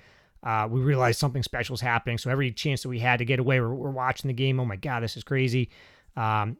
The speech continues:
I got out of work before the final pitch. I was able to get to the local bar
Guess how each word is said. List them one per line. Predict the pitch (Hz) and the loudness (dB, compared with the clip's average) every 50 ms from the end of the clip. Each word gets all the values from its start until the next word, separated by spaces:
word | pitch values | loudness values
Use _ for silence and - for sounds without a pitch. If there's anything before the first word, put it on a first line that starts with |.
| _ _ | _ _
I | 127 | 0
got | 113 139 139 | 2 4 6
out | 147 156 | 8 8
of | 165 156 | 8 8
work | 147 156 165 156 - | 8 8 8 8 6
before | - 135 - - - 165 175 180 185 175 170 160 147 - _ _ _ _ _ | 2 -4 -2 4 8 10 12 12 12 10 8 6 4 -2 _ _ _ _ _
the | 131 - | -4 0
final | - 151 139 139 123 | 2 2 4 4 6
pitch. | - 147 139 - 127 | 6 4 4 4 2
I | 123 | 2
was | 131 123 | 2 4
able | 151 143 120 | 4 4 2
to | 127 | 0
get | 110 104 107 165 160 175 - - | -2 2 4 6 6 6 4 0
to | - 170 160 | -2 0 2
the | 143 143 | 2 4
local | 139 151 151 - - 135 120 107 | 4 4 4 4 2 -2 -4 0
bar | 110 135 151 165 147 123 110 104 113 107 110 | 2 4 6 6 6 6 6 4 2 2 0